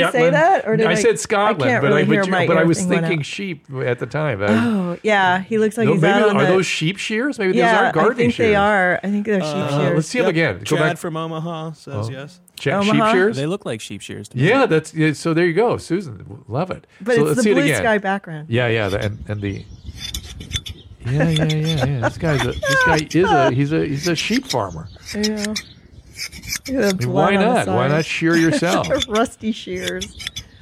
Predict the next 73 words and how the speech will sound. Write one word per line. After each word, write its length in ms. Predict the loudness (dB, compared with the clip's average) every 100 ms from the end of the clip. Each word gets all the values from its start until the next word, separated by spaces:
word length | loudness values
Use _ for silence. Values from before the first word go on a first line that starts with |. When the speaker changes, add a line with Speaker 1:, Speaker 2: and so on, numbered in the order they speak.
| -20 -20 -18 -14 -8
Speaker 2:
I 80 | -6 -6
figures 360 | -4 -2 0 0
if 80 | 0
I 60 |
can 100 | -2
do 140 | 0 0
it 100 | 0
to 80 | -2
the 80 |
sheep, 380 | -4 0 0 0
I 60 | -2
can 120 | -4
do 80 | -4
it 60 | -4
to 60 |
myself. 280 | -4 -6 -2
And 60 | 2
Speaker 1:
Yeah, 100 | 4
he 20 | 4
Speaker 2:
that's 40 |
it. 100 | 2
There's 100 | 2
Speaker 1:
should 60 | 4
have 20 | 4
Speaker 2:
no, 40 |
Speaker 1:
left 140 | 4
Speaker 2:
there's 100 | 2
no 80 | 2
Speaker 1:
a 60 | 2
little 240 | 2 2
bit 280 | 2 0 -2
here 320 | -4 0 0
in 100 | 0
the 40 | 0
Speaker 2:
Well, 140 | 0
Speaker 1:
front. 140 | 0 -2
Speaker 2:
I 40 | -2
think, 80 | -4
Speaker 1:
Like, 120 | -2
Speaker 2:
my, 120 | 0
Speaker 1:
he 40 | 0
just 160 | -2
Speaker 2:
my 160 | 0 0
bet 240 | 2 2
is 140 | 2 0
he's 160 | -4
gonna 220 | -2 -2
either 260 | 0 0 0
take 160 | 0 -2
a, 200 | -4 -6 -6
a 260 | -4 -4 -8 -16 -20 _
buzzer 420 | -6 -2 0 0
or 400 | 2 0 -2 -6 -4
a 20 |
razor 380 | -2 -2 -2 -4
or 40 | -4
something, 220 | -8 -8
finish 300 | -8 -8 -6
it 40 |
up, 120 | -6 -4
but 120 | -8 -8
maybe 240 | -8 -8 -6
not. 200 | -8 -8
Speaker 1:
He's 80 | -8
got 180 | -6 -4
a 40 |
nice 260 | 0 0 0
head 180 | 0 0
of 80 |
hair, 240 | 2 0 0
though, 240 | -2 -4
gotta 200 | -6 -10
say. 460 | -10 -8 -8 -8 -10